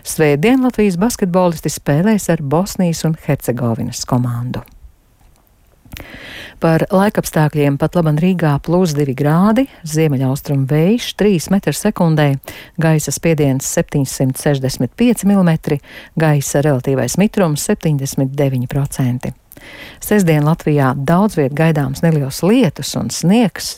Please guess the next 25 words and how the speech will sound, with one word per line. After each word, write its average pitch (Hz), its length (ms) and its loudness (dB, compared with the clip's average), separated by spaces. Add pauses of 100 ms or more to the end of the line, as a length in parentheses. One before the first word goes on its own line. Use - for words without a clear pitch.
ceļi 151 280 0
vietām 147 360 0
būs 131 300 -8
slideni, 175 480 2 (500)
gaisa 147 320 0
temperatūra 151 680 2
naktī 151 560 0
mīnus 185 480 2
trīs, 156 360 -2
plus 208 320 0
trīs 175 320 -2
grādi, 160 460 2 (100)
bet 139 160 -4
dienā 175 380 2 (300)
nulle, 160 560 2
plus 156 360 -2
pieci 143 440 -2
grādi. 139 400 0 (680)
Ziemeļu, 151 480 2
ziemeļaustrumu 139 800 0
vējš 214 400 2 (440)
trīs, 208 340 0 (120)
astoņi 135 500 0
metri 143 220 -2
sekundē. 131 520 -2